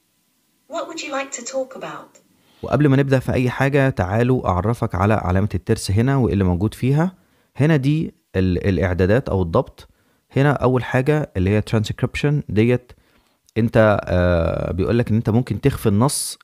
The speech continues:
Speaker 2: اللي هو المدرس بيقوله، فاهمني؟ بحيث إن أنت إيه، ما تعتمدش على إن أنت تشوف الكلام اللي بيتقال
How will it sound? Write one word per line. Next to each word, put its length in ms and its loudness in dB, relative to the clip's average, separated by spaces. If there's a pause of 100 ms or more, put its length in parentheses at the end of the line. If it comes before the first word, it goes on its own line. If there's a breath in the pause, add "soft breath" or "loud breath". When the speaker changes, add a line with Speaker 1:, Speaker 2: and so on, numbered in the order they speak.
Speaker 2:
اللي 200 2
هو 320 4
المدرس 480 2
بيقوله، 480 0 (880)
فاهمني؟ 460 2
بحيث 340 -2
إن 100 4
أنت 160 2
إيه، 300 0 (200)
ما 100 0
تعتمدش 500 -2
على 180 2
إن 100 4
أنت 200 2
تشوف 280 -6
الكلام 320 0
اللي 100 2
بيتقال 460 0